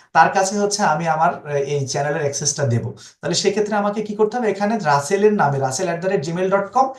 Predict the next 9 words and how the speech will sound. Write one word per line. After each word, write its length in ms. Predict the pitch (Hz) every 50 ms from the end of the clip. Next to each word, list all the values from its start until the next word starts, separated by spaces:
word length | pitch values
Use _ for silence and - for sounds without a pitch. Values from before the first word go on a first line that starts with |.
| - - - _
এই 120 | - 151 170
চ্যানেলের 480 | - 180 170 175 185 196 208 208 208
এই 280 | - 160 170 175 170 165
ইয়েটা 220 | 160 170 165 170
এখানে 260 | - - - 175 170 151
বসাতে 380 | 123 120 117 - 113 - 123
হবে। 240 | 110 110 95 - 98
ওকে, 500 | - - - 240 - 90 - - _ _ _ _ _ _ _ _ _ _ _ _ _ -
আচ্ছা, 360 | 139 139 - - 120 - -